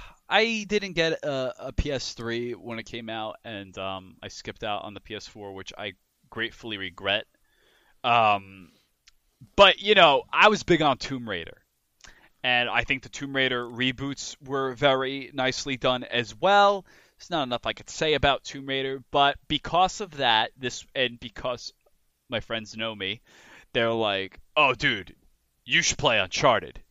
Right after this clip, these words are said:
'cause you loved those Tomb Raider games and everything." And it's, I'm kind of just like, it's one of those things where I'm like, "Yeah, I know, you know, <laughs> may-, maybe one day." And I p-, I plan on going all in on the P S five when it comes out.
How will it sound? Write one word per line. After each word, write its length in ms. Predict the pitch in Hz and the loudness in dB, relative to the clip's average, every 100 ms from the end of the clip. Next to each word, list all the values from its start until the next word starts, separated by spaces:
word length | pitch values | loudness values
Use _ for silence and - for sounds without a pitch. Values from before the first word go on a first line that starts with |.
| _ | _
'cause 360 | 110 95 92 - | -4 -4 -4 -8
you 120 | 131 | -2
loved 280 | 131 120 113 | 2 2 0
those 220 | 107 - | -8 -8
Tomb 200 | - 113 | -12 -8
Raider 240 | 92 87 | -6 -6
games 380 | 82 80 78 - | -10 -16 -16 -12
and 80 | 107 | -10
everything." 540 | 98 95 - 104 95 | -10 -12 -8 -6 -6
And 100 | 101 | -8
it's, 240 | 113 - - | -14 -10 -6
I'm 180 | 139 139 | -6 -2
kind 200 | 165 185 | -2 -2
of 80 | |
just 200 | - - | -8 -6
like, 160 | 175 180 | -4 -4
it's 120 | 165 | -6
one 140 | 175 185 | -8 -6
of 60 | |
those 120 | 190 | -8
things 220 | - 202 202 | -10 -12 -10
where 80 | |
I'm 80 | 170 | -8
like, 180 | 160 - - - - - _ - - - | -8 -10 -20 -20 -20 -20 _ -20 -18 -4
"Yeah, 300 | 135 247 262 | 6 10 10
I 100 | 180 | 10
know, 360 | 190 240 127 | 8 8 4
you 160 | 120 147 | 2 0
know, 180 | 190 - | 2 0
<laughs> 60 | 202 | 2
may-, 400 | 208 - 220 185 170 190 151 | 2 4 4 4 -2 -12 4
maybe 300 | 151 185 202 | 6 6 4
one 260 | 156 202 | 4 4
day." 280 | 175 131 131 | 6 6 6
And 140 | 139 139 | 4 4
I 120 | 180 | 4
p-, 140 | - - | 4 4
I 120 | 202 | 4
plan 360 | - 240 226 - | 6 4 4 2
on 240 | 185 180 | 2 2
going 300 | 160 170 160 | 2 2 2
all 220 | 147 139 131 | 2 2 2
in 100 | 123 | 0
on 140 | 113 | -2
the 60 | - | -4
P 140 | 123 | -4
S 160 | 107 - | -4 -2
five 280 | 113 107 | 0 0
when 160 | - 85 | -4 -12
it 80 | - | -14
comes 220 | 92 90 | -14 -8
out. 300 | 95 98 | -4 -4